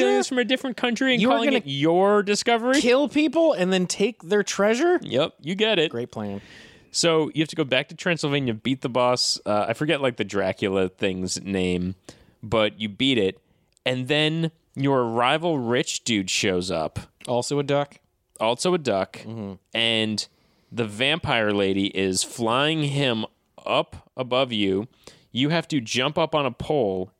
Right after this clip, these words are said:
Speaker 2: and race him to the top. Literally all you're doing is holding the up button.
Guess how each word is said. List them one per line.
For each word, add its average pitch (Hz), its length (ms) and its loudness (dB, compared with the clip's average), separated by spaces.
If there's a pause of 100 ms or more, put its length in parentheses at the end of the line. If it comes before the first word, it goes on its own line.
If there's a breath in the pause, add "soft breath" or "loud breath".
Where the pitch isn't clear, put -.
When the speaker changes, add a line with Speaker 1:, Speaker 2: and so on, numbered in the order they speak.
(100)
Speaker 2:
and 110 260 -2
race 123 240 0
him 147 100 -4
to 127 100 -4
the 107 80 -2
top. 107 520 -2 (380 soft breath)
Literally 170 580 0 (100)
all 135 220 2
you're 139 200 2
doing 107 480 0
is - 180 -2
holding 117 540 0
the 107 200 -2
up 98 260 2
button. 73 360 -6